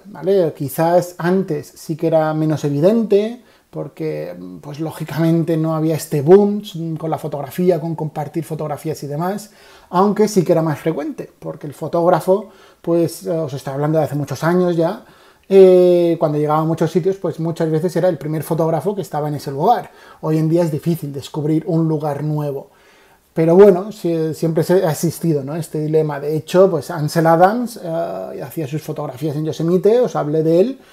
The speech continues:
no recuerdo en qué episodio, ¿vale? Os lo dejaré enlazado también por si queréis escucharlo. Y hacía fotografías en Yosemite y un poco gracias a sus fotos,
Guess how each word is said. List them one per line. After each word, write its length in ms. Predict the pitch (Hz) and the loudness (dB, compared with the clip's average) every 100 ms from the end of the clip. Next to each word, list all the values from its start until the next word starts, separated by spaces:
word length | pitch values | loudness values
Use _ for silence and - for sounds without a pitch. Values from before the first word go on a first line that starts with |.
| - _ | -20 _
no 140 | 170 175 | 0 4
recuerdo 340 | 175 165 147 | 4 4 0
en 80 | 147 | 0
qué 80 | 156 | 0
episodio, 600 | 160 - 196 190 240 277 - 208 | -2 4 4 6 0 -4 -14 -12
¿vale? 240 | - 165 202 | -2 4 6
Os 60 | |
lo 80 | 180 | 6
dejaré 260 | 165 160 160 | 4 0 0
enlazado 420 | 160 151 156 196 | 0 0 -2 0
también 320 | 175 156 160 | -2 -4 -4
por 140 | 196 - | -4 -6
si 120 | 156 | -6
queréis 200 | 151 151 | -4 -4
escucharlo. 800 | 151 - 139 160 156 160 220 233 - - _ _ - | -4 -6 -6 -2 -2 -2 -4 -8 -20 -20 _ _ 0
Y 840 | 214 214 208 202 196 190 185 180 | 4 6 6 6 6 8 6 4
hacía 200 | 170 190 | 6 6
fotografías 640 | 190 185 175 160 160 226 - | 8 8 8 4 2 2 2
en 160 | 160 156 | 0 -2
Yosemite 420 | 143 233 294 151 | -2 -2 0 0
y 60 | |
un 120 | 160 151 | 0 0
poco 300 | 170 170 160 | 0 2 2
gracias 360 | 160 165 165 | 0 0 -2
a 60 | 160 | -4
sus 180 | 160 - | -6 -2
fotos, 580 | - 190 202 240 - | 2 4 4 0 -6